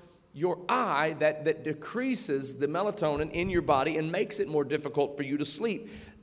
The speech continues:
The light, the day, is awakening the earth. It's awakening humanity, and it's awakening creation.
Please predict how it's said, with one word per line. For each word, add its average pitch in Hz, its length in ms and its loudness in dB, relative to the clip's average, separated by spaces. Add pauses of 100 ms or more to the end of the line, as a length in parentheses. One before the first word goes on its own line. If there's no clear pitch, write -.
The 185 260 4
light, 214 640 10
the 147 80 4
day, 226 480 4
is 175 280 6
awakening 220 1080 4
the 214 200 0
earth. 170 340 4
It's 143 180 0
awakening 180 1080 2 (260)
humanity, 156 800 2
and 139 100 2
it's 123 160 -2
awakening 147 920 0
creation. 160 680 6